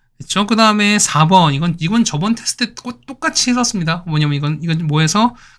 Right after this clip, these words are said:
각각 전개해서 우리가 뭘 수 있다? 산술 기하 평균 쓰시면 된다 했었으니까요. 뭐, 이건 어렵지 않죠, 우리가.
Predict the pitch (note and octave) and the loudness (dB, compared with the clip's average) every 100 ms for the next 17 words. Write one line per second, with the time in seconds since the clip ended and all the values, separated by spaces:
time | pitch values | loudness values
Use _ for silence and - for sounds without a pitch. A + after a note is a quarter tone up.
0 | - D#3 - - F3+ F3+ - C#3+ C#3 C#3 | -6 -6 -6 -4 -2 -2 -6 -4 -2 0
1 | D3+ E3 C#3 B2+ C3 D3 C3 D3+ G#3+ - | 0 0 -2 -2 -4 -4 -4 -2 -4 -2
2 | G#3 G#3+ G#3+ G3 F3+ - C3 - F#3 E3 | 0 0 -2 -4 -4 -6 -8 -8 -6 -4
3 | D#3 - D3 C3 C3+ D#3 - C#3 B2+ - | -4 -4 -4 -4 -6 -6 -6 -6 -10 -6
4 | G3 A3+ - - - _ - D3 E3 A#2+ | -2 -2 -6 -18 -20 _ -6 -2 -2 -2
5 | F3 - - C3 D#3+ G#3 F3 D#3+ D#3 G#3 | -4 -4 -2 0 0 0 0 2 2 2